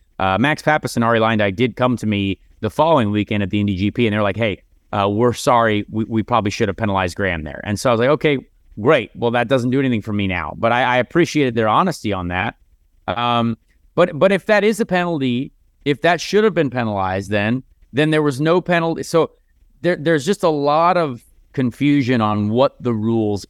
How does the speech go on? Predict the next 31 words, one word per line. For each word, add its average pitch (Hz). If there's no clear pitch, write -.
are, 87
I, -
I, 139
I 131
would 127
say. 92
And, 160
and 160
what 165
was 190
penalized, 107
which 120
was 113
interesting, 92
and 120
I, 120
and 120
I 113
kinda 151
wanna 135
give 117
people 107
a, 101
an 104
idea 113
on 110
this. 101
You 123
saw 165
Pato 151
O'Ward, 131